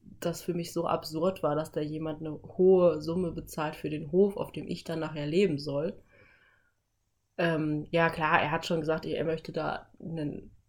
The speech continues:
Anrecht auf Wohnen für Lebenszeit haben, was ja auch selbstverständlich ist.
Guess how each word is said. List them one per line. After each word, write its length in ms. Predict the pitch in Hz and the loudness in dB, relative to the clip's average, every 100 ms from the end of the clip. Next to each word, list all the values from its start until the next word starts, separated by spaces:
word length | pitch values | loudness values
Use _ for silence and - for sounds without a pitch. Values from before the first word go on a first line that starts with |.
| _ - | _ 0
Anrecht 600 | 170 190 165 170 - 185 | 2 4 4 2 -2 -2
auf 280 | 147 147 - | -2 -2 -12
Wohnen 580 | 160 165 190 175 - - - - | -6 0 0 0 -6 -16 -20 -14
für 180 | - | -8
Lebenszeit 760 | 143 156 220 196 - - 147 147 | -2 2 2 2 -6 -6 -6 -4
haben, 260 | 143 160 147 | -4 -4 -6
was 160 | 143 | -6
ja 100 | 143 | -6
auch 80 | - | -6
selbstverständlich 800 | - 135 - 147 156 156 - - | -6 -8 -8 -12 -10 -10 -10 -8
ist. 300 | 156 165 - | -8 -8 -12